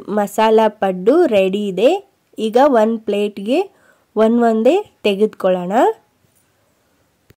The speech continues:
ತುಂಬ ಈಸಿ ರೆಸಿಪಿ ಇದು. ನೀವು ಒಮ್ಮೆ ಟ್ರೈ ಮಾಡಿ. ಯಾವಾಗಲೂ ಒಂದೇ ರೀತಿ ತಿನ್ನೋದಕ್ಕಿಂತ ಈ ಥರ ಡಿಫ್ರೆಂಟಾಗಿ ಮಾಡಿಕೊಂಡು ತಿನ್ಬೋದು. ಈಗ ಮೊಟ್ಟೆ ಮಸಾಲ ಪಡ್ಡು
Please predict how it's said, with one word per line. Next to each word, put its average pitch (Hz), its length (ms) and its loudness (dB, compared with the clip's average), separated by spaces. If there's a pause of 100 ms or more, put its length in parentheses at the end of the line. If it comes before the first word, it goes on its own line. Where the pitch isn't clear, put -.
(720)
ತುಂಬ 262 240 4 (220)
ಈಸಿ 285 400 0
ರೆಸಿಪಿ 240 480 -2 (100)
ಇದು. 208 240 -2 (520)
ನೀವು 254 380 2
ಒಮ್ಮೆ 226 340 4
ಟ್ರೈ 214 340 2
ಮಾಡಿ. 220 380 0 (320)
ಯಾವಾಗಲೂ 254 600 2 (220)
ಒಂದೇ 226 380 2
ರೀತಿ 254 400 -2
ತಿನ್ನೋದಕ್ಕಿಂತ 226 800 -2
ಈ 262 140 0
ಥರ 220 220 -2
ಡಿಫ್ರೆಂಟಾಗಿ 226 720 0
ಮಾಡಿಕೊಂಡು 202 600 -2
ತಿನ್ಬೋದು. 202 720 -4 (720)
ಈಗ 226 240 -2 (360)
ಮೊಟ್ಟೆ 214 440 0
ಮಸಾಲ 214 520 0 (160)
ಪಡ್ಡು 190 380 -4